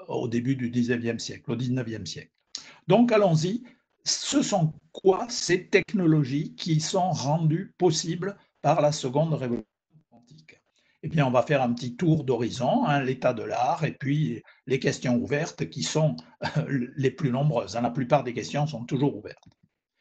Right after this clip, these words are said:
Alors, à tout seigneur, tout honneur, commençons par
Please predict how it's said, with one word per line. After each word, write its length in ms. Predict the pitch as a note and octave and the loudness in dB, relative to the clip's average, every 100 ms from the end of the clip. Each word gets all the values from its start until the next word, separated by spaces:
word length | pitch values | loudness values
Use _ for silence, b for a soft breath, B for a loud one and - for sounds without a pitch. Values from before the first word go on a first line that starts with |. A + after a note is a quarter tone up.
| _ _ _ | _ _ _
Alors, 200 | D#3 D#3+ | -4 2
à 60 | D#3+ | 2
tout 160 | D#3 A#3+ | 4 2
seigneur, 400 | G3+ F3 E3+ - | 2 4 0 0
tout 220 | D3+ E3 | -2 0
honneur, 580 | D3 F#3 A3+ A#3+ - _ _ _ _ | 2 4 2 0 -8 _ _ _ _
commençons 640 | G#3 G3+ F#3 - F#3+ G3 D#3+ | 6 6 4 0 0 0 2
par 580 | - D#3 - - - | 2 2 0 -8 -18